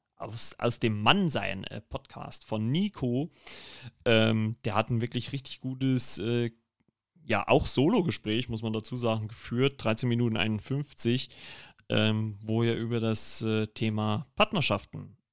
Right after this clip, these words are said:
äh, und Beziehungen redet. Und da finde ich, oder wie ich finde, da sehr, sehr viele wahre Worte, ähm, ja, uns, euch gegeben hat, also den Hörern.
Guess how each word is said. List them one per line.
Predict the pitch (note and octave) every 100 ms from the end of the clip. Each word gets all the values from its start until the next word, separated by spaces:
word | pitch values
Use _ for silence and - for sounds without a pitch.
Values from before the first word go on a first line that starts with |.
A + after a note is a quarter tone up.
| -
äh, | A2 G#2
und | - A#2
Beziehungen | A2+ - E3 A#2 G#2
redet. | G2+ G2 G#2 A#2+ - - - - - - _
Und | - A#2+
da | A#2+
finde | - - D3 E3+ F3
ich, | E3+ - -
oder | A#2+ G#2 G#2
wie | A2+
ich | A2+
finde, | - C3 B2+
da | A2+ G#2
sehr, | A#2
sehr | A#2 A2+
viele | - B2+ B2+ A#2+ G#2+
wahre | G#2+ A2 A#2+ G#2+ G#2
Worte, | A2 - A2 G#2+ - -
ähm, | A2+ G#2 G#2 G2+ G#2 _ _
ja, | G2 - _ _ _ _ _ _ _ _ _ _ _ _ _ -
uns, | C3 C3 - - - _ _ _ _ -
euch | A#2+ A#2+ - - _ _ _
gegeben | - A2 B2 A#2+ G#2+
hat, | B2 -
also | G#2
den | G2 G2+
Hörern. | G#2 G#2+ B2 B2